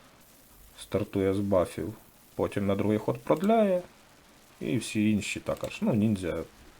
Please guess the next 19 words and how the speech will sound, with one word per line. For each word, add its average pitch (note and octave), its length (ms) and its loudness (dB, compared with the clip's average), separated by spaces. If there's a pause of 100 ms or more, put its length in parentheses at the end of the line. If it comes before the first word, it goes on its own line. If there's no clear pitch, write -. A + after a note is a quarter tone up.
тут G2 120 -12
без F#2+ 180 -6
різниці G#2 500 2
можна F2+ 300 -6
виставити, D#2+ 560 -8
щоб, - 200 -14 (200)
е, F2+ 1300 -8
починав F2+ 560 0
з F2+ 440 -4 (800)
випалювання, G2 840 8
потім - 360 -8
цей, D#2 340 0
щоб - 240 -8
відкатувати, E2+ 760 -4 (520)
але F2+ 300 -8 (240)
на G#2 100 2
авто - 260 2
також - 260 -8
працює. - 500 -10